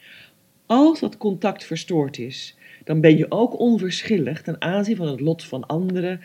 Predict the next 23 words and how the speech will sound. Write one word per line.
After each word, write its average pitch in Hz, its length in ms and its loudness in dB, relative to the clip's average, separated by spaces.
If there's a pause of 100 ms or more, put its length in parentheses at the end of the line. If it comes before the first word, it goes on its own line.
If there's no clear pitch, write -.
(220)
of 147 100 0
het 131 100 -4
lot 135 240 0
van 131 120 -10
de 131 100 -4
wereld, 147 560 2 (140)
of - 140 -8
het 139 140 -6
lot 139 160 0
van 135 160 -6
de 127 80 -2
natuur. 165 680 -4
Dan 139 320 -8
interesseert 165 720 -4
het - 120 -12
je, - 160 -12
dan 147 180 -6
is 202 220 -4
jouw 123 180 0
houding 170 600 0 (140)
onverschilligheid 202 1300 -4 (360)
vanuit 147 560 -4 (200)
vervreemding. 135 680 -4